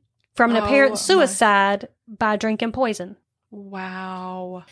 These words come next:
Speaker 1: Just saying that sounds like I'm talking about the Clue game, like, in the butler's pantry with,
Speaker 2: Yeah.
Speaker 1: by poison or
Speaker 2: That's
Speaker 1: whatever.
Speaker 2: crazy.
Speaker 1: And it was Colonel Lindbergh himself who was the one who found the remaining cyanide in her room that
Speaker 2: Oh
Speaker 1: she
Speaker 2: my
Speaker 1: didn't take.
Speaker 2: Mm.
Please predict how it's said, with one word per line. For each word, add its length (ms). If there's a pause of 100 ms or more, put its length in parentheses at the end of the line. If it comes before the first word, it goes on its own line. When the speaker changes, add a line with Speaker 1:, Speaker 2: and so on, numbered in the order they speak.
(120)
Speaker 1:
Just 200
saying 240
that 180
sounds 200
like 140
I'm 120
talking 240
about 160
the 60
Clue 340
game, 300
like, 200 (360)
in 180
the 60
butler's 380
pantry 420
with, 240
Speaker 2:
Yeah. 140
Speaker 1:
by 140
poison 460
or 80
Speaker 2:
That's 260
Speaker 1:
whatever. 160
Speaker 2:
crazy. 840 (100)
Speaker 1:
And 180
it 80
was 160
Colonel 400
Lindbergh 420
himself 800 (140)
who 120
was 180
the 100
one 300
who 180
found 300
the 60
remaining 460
cyanide 600
in 100
her 180
room 360 (260)
that 80
Speaker 2:
Oh 20
Speaker 1:
she 180
Speaker 2:
my 40
Speaker 1:
didn't 280
take. 360 (100)
Speaker 2:
Mm. 360